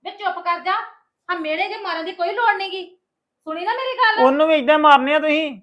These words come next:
Speaker 1: ਮਾਰਨੇ
Speaker 2: ਉਹ ਜਿਹੜੀ
Speaker 1: ਆ
Speaker 2: ਮਗਰ
Speaker 1: ਉਹਨੂੰ
Speaker 2: ਲੱਗੀ ਆ ਤੁਹਾਡੇ।
Speaker 1: ਹੋਰ ਡਿਆ ਗਾੜੀ ਗੱਲਾਂ
Speaker 2: ਨਾ।
Speaker 1: ਕਰਨ। ਜਿਹੜੀ ਗੱਲ ਮੈਂ ਕਹਿਣ ਡਈ ਆ ਨਾ, ਉਹ ਤੇ ਅਸਰ ਕਰ ਲਾ।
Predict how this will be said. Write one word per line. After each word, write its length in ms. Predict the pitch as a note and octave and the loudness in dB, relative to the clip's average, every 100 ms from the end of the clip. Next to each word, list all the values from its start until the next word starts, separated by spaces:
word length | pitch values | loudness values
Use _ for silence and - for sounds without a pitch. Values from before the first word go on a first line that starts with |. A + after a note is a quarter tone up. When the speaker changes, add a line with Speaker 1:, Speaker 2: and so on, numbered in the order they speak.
| _ _ _ _ _ | _ _ _ _ _
Speaker 1:
ਮਾਰਨੇ 440 | G#3 A3 A3 A#3 A#3 | -16 -14 -12 -4 0
Speaker 2:
ਉਹ 80 | |
ਜਿਹੜੀ 120 | A#3+ C#4 | 2 2
Speaker 1:
ਆ 40 | |
Speaker 2:
ਮਗਰ 160 | C4 B3 | 2 2
Speaker 1:
ਉਹਨੂੰ 140 | A#3+ | 0
Speaker 2:
ਲੱਗੀ 260 | A#3+ B3 C4 | 0 0 0
ਆ 60 | |
ਤੁਹਾਡੇ। 400 | C4+ B3 G3+ F3+ - _ _ _ _ _ _ _ _ _ _ B3+ | 0 -2 -2 -4 -12 _ _ _ _ _ _ _ _ _ _ -4
Speaker 1:
ਹੋਰ 200 | D4 F#4 | 0 0
ਡਿਆ 220 | F#4+ F#4+ | 0 -2
ਗਾੜੀ 240 | F#4+ F4+ | 0 -2
ਗੱਲਾਂ 300 | D3 E4 E4 | 0 2 2
Speaker 2:
ਨਾ। 60 | D4 | 2
Speaker 1:
ਕਰਨ। 300 | D#4+ D#4 D#4 _ _ B3 | -2 -8 -14 _ _ -4
ਜਿਹੜੀ 220 | F4 G4+ | -2 -2
ਗੱਲ 240 | A4+ A4 | -4 -4
ਮੈਂ 100 | G#4+ | -6
ਕਹਿਣ 340 | G4+ E4+ F4+ G4+ | -8 -8 -6 -8
ਡਈ 160 | G#4 | -8
ਆ 40 | G#4 | -6
ਨਾ, 100 | B4 | -6
ਉਹ 60 | |
ਤੇ 140 | A#4+ G#4 | -4 -4
ਅਸਰ 160 | F#4 | -4
ਕਰ 200 | F#4 E4+ | -4 -2
ਲਾ। 140 | F4 | -2